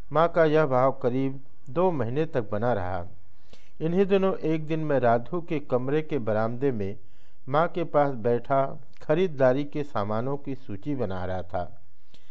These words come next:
पास से गुजरते समय किसी स्त्री भक्त की साड़ी का आंचल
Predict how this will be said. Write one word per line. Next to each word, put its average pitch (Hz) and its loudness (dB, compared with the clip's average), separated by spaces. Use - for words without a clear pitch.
पास 160 6
से 180 -2
गुजरते 143 0
समय 160 0
किसी 143 -2
स्त्री 180 -2
भक्त 143 -2
की 139 -4
साड़ी 127 2
का 135 0
आंचल 120 0